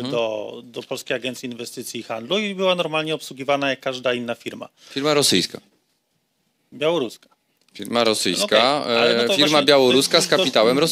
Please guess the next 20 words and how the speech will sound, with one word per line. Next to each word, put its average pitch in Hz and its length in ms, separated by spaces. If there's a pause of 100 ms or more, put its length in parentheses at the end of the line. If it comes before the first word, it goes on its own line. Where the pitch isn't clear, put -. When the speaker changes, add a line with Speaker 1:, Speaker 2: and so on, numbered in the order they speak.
Speaker 1:
rosyjskim. 190 420
Speaker 2:
dążę 180 280
do, 165 220
do, 160 180
do, 151 140
do 156 120
finiszu. 113 420
Speaker 1:
Każdy 131 220
z 123 40
nas 123 160
może 120 160
sprawdzić 113 400
firmę 123 240
Speaker 2:
E. 117 60
Speaker 1:
Softline 110 380
w - 40
tej 104 100
chwili 101 200
w 95 60
Google, 95 280